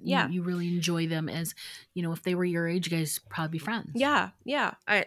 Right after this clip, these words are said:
Speaker 1: and I, and I feel that way. And I feel like where I'm struggling right now is with my son
Speaker 2: Yeah.
Speaker 1: because of, I mean, one, I, he's, he's eleven, so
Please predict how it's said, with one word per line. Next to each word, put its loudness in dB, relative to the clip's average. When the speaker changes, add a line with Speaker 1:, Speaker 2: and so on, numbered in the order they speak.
Speaker 1:
and 4
I, 0
and 6
I 2
feel -2
that 2
way. 2
And 0
I 0
feel 2
like 2
where 4
I'm 2
struggling 2
right 2
now 2
is -2
with -8
my -4
son -4
Speaker 2:
Yeah. 4
Speaker 1:
because 2
of, 0
I 4
mean, 2
one, 0
I, 2
he's, -2
he's -4
eleven, 0
so 2